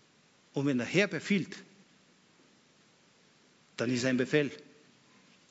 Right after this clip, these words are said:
Dann geht's zur Sache. Dann habe ich nichts mehr zu kommentieren. Dann habe ich nichts mehr zu interpretieren, sondern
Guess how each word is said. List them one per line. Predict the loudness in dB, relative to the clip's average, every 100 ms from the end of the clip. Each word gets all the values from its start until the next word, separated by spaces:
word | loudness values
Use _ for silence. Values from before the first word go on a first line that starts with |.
| -20 -20 -20 -14 -4
Dann | -2
geht's | 0 -2 -2 -6 -10 -20
zur | -10 -4
Sache. | 0 0 0 -6 -8 -20 -20 -20 -20 -8
Dann | -2 0
habe | 2 2 2
ich |
nichts | 2 2 0 -2
mehr | -2 -2
zu | -6
kommentieren. | -2 0 0 -2 -2 -4 -10 -20 -20 -12 -2
Dann | 0 2
habe | 2
ich | 2
nichts | 4 2 0 -2
mehr | 2 2 0
zu | -2 -2
interpretieren, | 0 -2 -4 -8 -2 -2 -2 -6 -16 -20 -18
sondern | -6 0 4 4 2